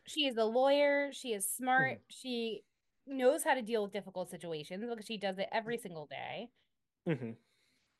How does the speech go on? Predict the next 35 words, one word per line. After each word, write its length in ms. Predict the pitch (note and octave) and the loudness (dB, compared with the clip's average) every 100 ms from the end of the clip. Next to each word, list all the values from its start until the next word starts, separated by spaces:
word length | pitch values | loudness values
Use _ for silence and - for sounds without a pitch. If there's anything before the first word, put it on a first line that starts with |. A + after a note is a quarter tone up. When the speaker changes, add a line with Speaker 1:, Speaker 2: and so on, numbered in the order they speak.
| _ _ - | _ _ -8
Speaker 1:
I 460 | G#3 G#3 C4+ C#4 B3 G#3+ | 0 4 4 2 -2 -4
think 220 | C4+ A3 | -4 -2
there's 200 | G#3+ G#3 | 0 -2
lots 360 | F#3+ G3 B3 C4+ | -2 0 0 -2
of 120 | G#3 | -6
room 180 | G3+ F#3 | -4 -6
for 200 | - F3+ | -8 -10
Veronica 600 | E3+ F3 D#3 D#3 D3+ D3+ C3 | -6 -6 -6 -6 -4 -2 -4
in 100 | F3+ | -6
this, 300 | E3+ - - _ _ - | -6 -6 -8 _ _ -10
in 100 | G#3+ | -6
this 160 | F#3+ E3+ | -6 -8
show, 380 | - F3 G#3 C#4 | -6 -2 -2 -2
and 140 | C4+ | -4
yet 300 | C#4 D4+ D#4+ _ _ _ _ _ _ _ _ _ - | -2 -2 -2 _ _ _ _ _ _ _ _ _ -10
here 180 | G#3 F#3+ | -8 -8
we 140 | F3 | -8
are. 220 | B2+ - _ _ _ _ _ _ _ _ | -12 -14 _ _ _ _ _ _ _ _
Speaker 2:
Here 220 | A3 A#3 | 0 0
we, 140 | D#3+ A#2 - - | -2 -8 -14 -6
we, 180 | A#3 A#3+ D3 - | -2 -2 -4 -6
<laughs> 200 | - - | -10 -2
here 120 | G3+ | 0
we, 80 | C#3+ - _ - | 0 -4 _ 0
and, 120 | C4+ C4+ | 0 2
like, 220 | D4 - | 0 2
honestly, 340 | C4+ D#4+ - - D#3+ | 4 4 0 -4 -2
Jay, 160 | G#3 - - | -2 0 -4
like, 140 | A3+ - _ _ | -4 -6 _ _
we 100 | G#3 | -2
can 160 | A#3+ F4 - | 0 0 0
cut 240 | - A#3 | 0 2
a 60 | E3 | 0
couple 280 | - F3+ D3+ | 2 2 2
people 220 | E3 D#3+ | -6 -2